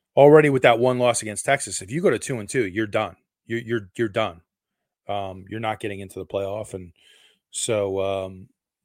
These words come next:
big spot there for, for the Crimson Tide. Um,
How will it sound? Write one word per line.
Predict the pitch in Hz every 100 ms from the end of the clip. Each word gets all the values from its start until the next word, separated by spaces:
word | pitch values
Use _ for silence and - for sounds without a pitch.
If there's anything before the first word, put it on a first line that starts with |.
| _ _ - -
big | 147 139
spot | - 123 -
there | 113 101
for, | - 104
for | -
the | 104
Crimson | - 98 92
Tide. | - 90 - - 185 - - _ _
Um, | 120 117 120 117 113 113